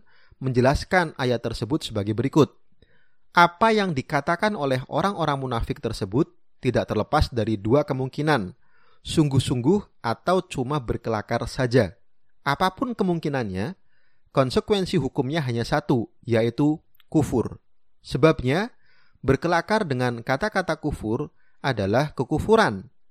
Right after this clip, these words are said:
Tidak ada perselisihan di antara umat dalam masalah ini. Sebabnya, kesungguhan itu identik dengan ilmu dan kebenaran.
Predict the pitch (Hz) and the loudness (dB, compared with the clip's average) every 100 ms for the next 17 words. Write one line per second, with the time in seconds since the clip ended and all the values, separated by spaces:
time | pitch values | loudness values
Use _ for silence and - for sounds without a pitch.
0 | - - 127 120 104 110 170 - - 127 | -16 -6 0 0 2 2 0 0 -6 -6
1 | 113 123 120 151 196 208 135 113 110 110 | -6 -6 -2 -2 -4 -8 -4 -2 -2 -2
2 | 107 - 170 190 214 117 107 98 98 - | -4 -4 -4 -4 -4 -2 -2 -2 -6 -4
3 | 113 139 143 123 87 - - - - - | -6 -4 -2 -2 -4 -14 -20 -20 -20 -4
4 | 180 165 175 151 156 190 220 - 151 156 | 0 4 2 2 -2 -2 -4 -4 -4 -2
5 | 127 123 117 107 - 170 127 104 101 - | 0 0 0 -4 -2 -2 0 -2 -4 -6
6 | 117 113 - 156 160 196 247 _ _ - | -4 -4 -2 -2 -2 -4 -4 _ _ -2
7 | 113 107 110 110 127 123 85 | -2 -2 -4 2 4 4 2